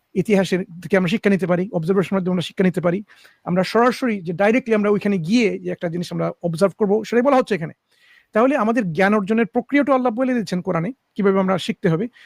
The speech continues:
যখন আল্লাহ বলছেন, "ফা'লাম আন্নাহু লা ইলাহা ইল্লাল্লাহ", ফা'লাম, যে আপনি জানুন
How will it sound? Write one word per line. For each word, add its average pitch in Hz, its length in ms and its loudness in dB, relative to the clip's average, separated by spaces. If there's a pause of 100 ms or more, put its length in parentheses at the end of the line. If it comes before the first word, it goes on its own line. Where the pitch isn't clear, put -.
(200)
যখন 185 200 2
আল্লাহ 220 180 2
বলছেন, 208 280 0
"ফা'লাম 214 440 0
আন্নাহু 202 260 0
লা 196 140 2
ইলাহা 190 200 0
ইল্লাল্লাহ", 175 320 -2 (400)
ফা'লাম, 220 380 2 (460)
যে 196 240 0 (120)
আপনি 196 400 -4 (120)
জানুন 190 420 2